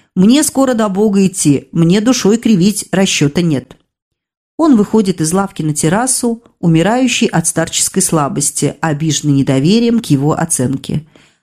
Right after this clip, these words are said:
Приказчик платит за икону несколько рублей, продавец уходит, низко поклоняясь Петру Васильевичу.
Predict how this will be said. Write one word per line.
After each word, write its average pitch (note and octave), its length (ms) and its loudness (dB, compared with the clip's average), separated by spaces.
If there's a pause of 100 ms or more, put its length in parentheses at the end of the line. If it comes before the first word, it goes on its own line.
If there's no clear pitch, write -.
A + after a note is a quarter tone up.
(140)
Приказчик C4 520 -2
платит B3 340 -2
за G3 140 2
икону G3 300 0
несколько E3+ 480 0
рублей, E3+ 440 0
продавец E3 600 -2
уходит, C#3 560 -2 (140)
низко F3 360 0
поклоняясь D#3 580 -2
Петру - 300 -2
Васильевичу. D3+ 880 -4